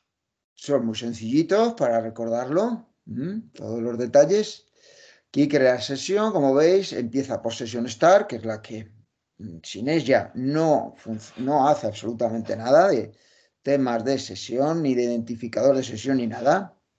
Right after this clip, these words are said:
¿Mm? Aquí tenemos session start, ¿vale? Como la voy a llamar la primera vez, lo que va a hacer session start en este caso es recoger los datos de sesión.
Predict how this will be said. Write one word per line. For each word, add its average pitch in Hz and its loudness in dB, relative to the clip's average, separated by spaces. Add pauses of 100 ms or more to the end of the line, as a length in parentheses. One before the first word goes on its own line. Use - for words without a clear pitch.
(320)
¿Mm? 170 -4 (720)
Aquí 113 -4
tenemos 170 4
session 135 -2
start, 131 2 (1200)
¿vale? 127 4
Como 139 2
la 117 8
voy 135 6
a 156 4
llamar 170 4
la 123 2
primera 127 4
vez, 240 -2 (520)
lo 113 -6
que 117 -4
va 127 2
a 135 2
hacer 135 -4
session 139 -6
start 139 2
en 117 -2
este 147 -4
caso 226 0 (440)
es 165 -2 (100)
recoger 160 -2 (480)
los 113 -10
datos 147 2
de 151 -4
sesión. - -14